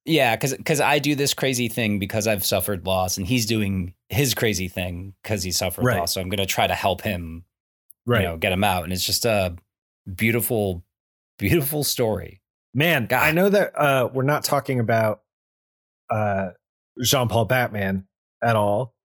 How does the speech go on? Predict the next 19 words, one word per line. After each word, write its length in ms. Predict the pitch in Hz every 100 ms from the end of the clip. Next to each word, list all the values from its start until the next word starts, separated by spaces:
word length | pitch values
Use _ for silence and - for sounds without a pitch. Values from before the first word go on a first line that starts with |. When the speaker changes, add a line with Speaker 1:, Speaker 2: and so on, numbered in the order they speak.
| _ -
Speaker 2:
this 160 | 117
episode 560 | 117 - - 131 131 139 _ _ _ _ -
because 320 | 120 123 110
we're 160 | 113 110
out, 240 | 123 135
we're 160 | 131 139
out 220 | 139 135
of 120 | 120
continuity. 760 | - 113 101 107 110 104 135 - _ _ _
Speaker 1:
Yeah, 80 | 277
we 40 | 131
Speaker 2:
But 120 | 120
Speaker 1:
can 80 | 127
bring 140 | 101
him 80 | 92
up. 200 | 104 120 _ _ _ _ _ _ _ _ _ _ _ - - -
Speaker 2:
it 220 | 160 - _ -
perfectly 640 | - 214 202 214 - 170 151
illustrates 840 | 147 147 151 - 123 107 98 -